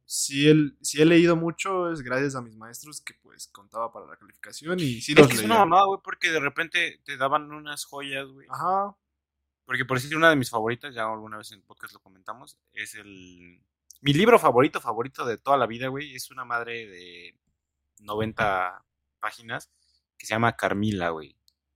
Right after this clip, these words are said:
Speaker 1: De hecho,
Speaker 2: Y
Speaker 1: voy a
Speaker 2: es
Speaker 1: buscar otro libro que me acordé que me mamó. Pero a ver, sígueme hablando de Carmila.
Speaker 2: Y, y que, y es que es una, pues, ni siquiera es novela, güey. O novela corta, no sé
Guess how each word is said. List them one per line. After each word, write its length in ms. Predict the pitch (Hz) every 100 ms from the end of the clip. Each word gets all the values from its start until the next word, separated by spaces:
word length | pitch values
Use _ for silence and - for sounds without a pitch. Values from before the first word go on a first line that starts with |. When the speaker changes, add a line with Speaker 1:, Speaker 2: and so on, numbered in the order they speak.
| _ -
Speaker 1:
De 100 | -
hecho, 140 | 127 160
Speaker 2:
Y 40 |
Speaker 1:
voy 20 | 160
a 40 |
Speaker 2:
es 120 | 147
Speaker 1:
buscar 160 | 139 151
otro 260 | 151 151
libro 260 | 143 139 143
que 80 | 139
me 80 | 120
acordé 280 | 110 113 117
que 120 | 127
me 80 | 117
mamó. 360 | 101 101 104 _
Pero 140 | 120
a 40 | 120
ver, 160 | 120 -
sígueme 340 | - 127 123
hablando 280 | 113 113 110
de 100 | 107 101 117
Carmila. 400 | _ 104 98 98 _ _ _
Speaker 2:
Y, 100 | - _ _ _ _ _
y 160 | - 110
que, 220 | - 107
y 120 | 117
es 180 | 127 127
que 120 | -
es 120 | 131 131
una, 560 | 131 127 120 104 95 _ _ _
pues, 100 | 117
ni 120 | 123
siquiera 240 | 120 175
es 40 | 180
novela, 480 | 139 104 117 120 107
güey. 360 | 87 87 85 85 _ _ _ _ _ _ _
O 220 | 98 98
novela 260 | 101 120
corta, 320 | - 98 101 98
no 80 |
sé 80 | 107